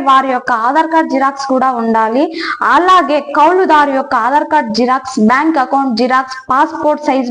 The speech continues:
మూడు ఫోటోలు, అదే విధంగా పైన చెప్పిన డాక్యుమెంట్స్ తో పాటు పది రూపాయల రెవెన్యూ బాండ్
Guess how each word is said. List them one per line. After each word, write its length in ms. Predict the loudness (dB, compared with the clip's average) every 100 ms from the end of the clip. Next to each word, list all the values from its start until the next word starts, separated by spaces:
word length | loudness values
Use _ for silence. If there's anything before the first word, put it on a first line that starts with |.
| 2
మూడు 180 | 2 0
ఫోటోలు, 440 | -2 -2 -2 0 -2 -2 -6 -10 -6 -4
అదే 200 | -2 0 0
విధంగా 300 | 0 0 0 0 0
పైన 220 | 0 0 0
చెప్పిన 320 | -2 0 0 0 0
డాక్యుమెంట్స్ 580 | -2 0 0 0 -2 -2 0
తో 80 | 0
పాటు 320 | 0 -2 -2 -2 -2 -8 -2 0
పది 180 | 2 0
రూపాయల 360 | 2 2 4 4 2
రెవెన్యూ 460 | 0 0 0 2 2 0 0 2
బాండ్ 280 | 4 2